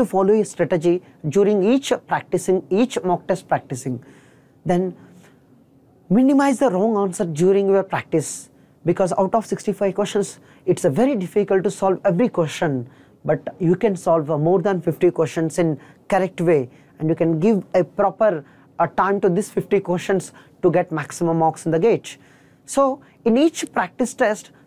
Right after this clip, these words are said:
try to minimize the wrong answers, because when you do not know the question,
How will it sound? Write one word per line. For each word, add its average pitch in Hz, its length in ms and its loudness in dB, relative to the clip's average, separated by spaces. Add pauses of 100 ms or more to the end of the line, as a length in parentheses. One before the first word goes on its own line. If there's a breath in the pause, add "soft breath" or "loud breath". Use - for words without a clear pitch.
try 226 160 0
to 247 160 0
minimize 208 460 2
the 214 100 2
wrong 165 180 2
answers, 139 560 -4 (500 soft breath)
because 170 300 0
when 180 140 2
you 185 80 4
do 180 100 2
not 214 300 -2
know 196 100 2
the 196 120 -2
question, 156 540 -2